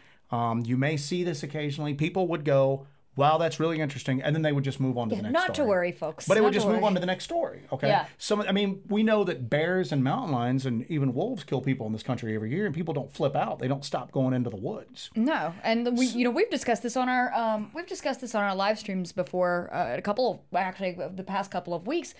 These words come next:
Speaker 2: is that the, they, the, the D N R and wildlife management and everybody, they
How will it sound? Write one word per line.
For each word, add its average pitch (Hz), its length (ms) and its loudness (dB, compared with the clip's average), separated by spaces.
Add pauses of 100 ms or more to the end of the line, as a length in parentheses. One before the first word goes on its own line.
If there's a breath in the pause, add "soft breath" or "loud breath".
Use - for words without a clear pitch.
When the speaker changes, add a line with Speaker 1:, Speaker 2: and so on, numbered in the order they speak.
(280 loud breath)
Speaker 2:
is 220 260 2
that 208 360 6
the, 220 240 -2
they, 214 520 2
the, 196 260 2 (500)
the 196 120 -2
D 254 280 0
N 320 80 0
R 214 440 4 (320 loud breath)
and 156 340 -2
wildlife 262 420 2
management 202 500 2
and - 60 -4
everybody, 185 420 0
they 254 500 0